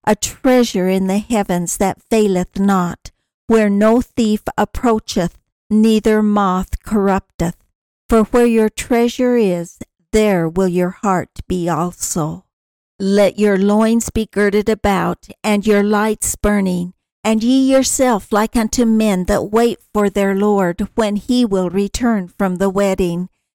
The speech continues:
that when he cometh and knocketh, they may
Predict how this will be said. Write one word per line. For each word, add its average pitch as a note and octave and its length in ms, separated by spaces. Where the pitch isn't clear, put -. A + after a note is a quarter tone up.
that G3 280
when A3+ 180
he G#3+ 200
cometh G3+ 580
and G3 240
knocketh, G3+ 560
they A3 180
may G#3 260